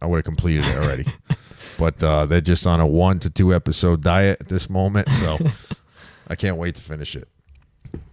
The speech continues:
Speaker 2: Um, but yeah, Punisher, I, I liked it. The last two, three, two or three episodes, it, it's really good.
Speaker 1: Yeah, no, I liked the first season a lot.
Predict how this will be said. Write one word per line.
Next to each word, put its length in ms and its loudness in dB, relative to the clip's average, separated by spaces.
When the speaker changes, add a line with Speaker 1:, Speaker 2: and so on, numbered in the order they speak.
Speaker 2:
Um, 560 2
but 80 -4
yeah, 100 0
Punisher, 600 0
I, 220 0
I 120 2
liked 280 2
it. 180 2
The 240 2
last 400 0
two, 360 4
three, 240 4
two 140 2
or 40 4
three 180 2
episodes, 440 2
it, 100 2
it's 240 0
really 220 2
good. 220 -4
Speaker 1:
Yeah, 180 4
no, 260 0
I 120 -2
liked 220 2
the 60 -20
first 240 -2
season 260 -4
a 100 -6
lot. 180 -6